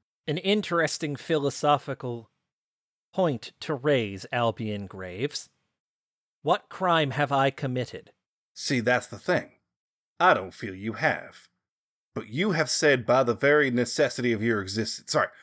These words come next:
Speaker 2: by the very nature of your existence, that you would be, you would be in a position where I might be forced to eliminate you for the safety of the entirety of reality.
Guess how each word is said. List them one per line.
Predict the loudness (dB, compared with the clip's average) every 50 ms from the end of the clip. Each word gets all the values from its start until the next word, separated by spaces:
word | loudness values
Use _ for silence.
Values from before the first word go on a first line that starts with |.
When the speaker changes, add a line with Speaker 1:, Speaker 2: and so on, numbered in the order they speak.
| _ 2
Speaker 2:
by | 4 4
the | 4 6
very | 6 6 6 6 4
nature | 2 2 2 2 2 2 0 0 0
of | 0 0
your | 0 0 0 0
existence, | -2 -4 -2 0 2 2 2 0 -4 -6 -10 -8 -6 -4 -4 -4 -4 _ _ _ _ _ _ _ _ _ _ _ _ _ _ _ _ _ _ _
that | -12 -8 0 2 4 4 4 2 0
you | -2 0 0
would | 2 2 0 0 0
be, | 2 2 2 2 0 -2 -6 -8 -10 -16 _ _ _ _ _ _ _ _ _ _ _ _ _ _ _ _ _ _ -4
you | 0 0 2
would | 4 4 4
be | 4 4 4 4
in | 4
a | 4
position | 2 2 2 2 2 2 2 2 0 2
where | 4 4 4
I | 6 6 4
might | 6 4 2 2 2
be | 0 -2 -2
forced | -2 -2 0 0 0 0 0 -2
to | -2 0
eliminate | 2 2 2 2 2 2 0 0 -2 -2
you | -2 -4 -4 -4
for | -4 -4 -6
the | -6 -2
safety | -2 0 0 0 0 -2 -4 -6 -6 -2 -2
of | -2 -2 -2
the | -4 -4 -4
entirety | -4 -4 -4 -2 2 2 2 4 2 2 0 0 -2 -2 -4
of | -6 -6 -4
reality. | -2 0 0 0 0 -2 -6 -8 -12 -18 -20